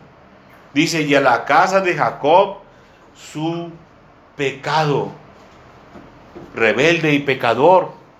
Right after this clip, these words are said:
el pueblo de Dios. ¿Por qué, mi hermano y mi hermana? ¿Por qué el pueblo de Dios se convierte en rebelde? ¿Y por qué peca después? Porque anda en la carne.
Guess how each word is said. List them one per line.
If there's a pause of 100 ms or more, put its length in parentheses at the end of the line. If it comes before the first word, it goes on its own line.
(240)
el
pueblo
de
Dios.
¿Por
qué,
mi
hermano
y
mi
hermana? (880)
¿Por
qué
el
pueblo
de
Dios (260)
se
convierte
en
rebelde? (260)
¿Y
por
qué
peca
después? (2750)
Porque
anda
en
la
carne.